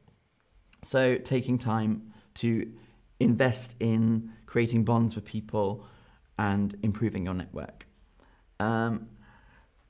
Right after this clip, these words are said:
Racing says, "This is your first live stream. Welcome to your first live stream. Great to see you. Thank you. It's great to have you here." So, um, I want to know, do you like self-help books? Do you like self-help books?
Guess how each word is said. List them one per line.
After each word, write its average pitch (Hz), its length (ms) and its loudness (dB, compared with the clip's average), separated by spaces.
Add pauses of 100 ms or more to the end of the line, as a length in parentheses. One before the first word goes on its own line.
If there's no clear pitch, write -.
(160)
Racing 240 560 6
says, 208 240 4
"This 196 140 0
is 190 100 0
your 208 100 8
first 226 360 6
live 220 200 8
stream. 226 380 4
Welcome 170 300 6
to - 60 -2
your 165 100 6
first 139 340 4
live 117 220 2
stream. 101 500 -2
Great 135 240 2
to 117 60 -6
see 104 200 -4
you. 80 220 -4
Thank 120 380 -4
you. 90 280 -4
It's - 120 -14
great 107 220 0
to 117 60 -6
have 104 140 -4
you 95 140 -6
here." 90 160 -6 (960)
So, 262 720 10
um, 185 500 6 (140)
I 220 60 10
want 302 160 6
to 262 100 -4
know, 214 220 4
do 165 160 -2
you 247 240 2
like 160 320 2
self-help 160 560 2
books? - 300 -6
Do 156 120 -6
you 214 480 2
like 135 560 2
self-help - 880 -2
books? - 460 -6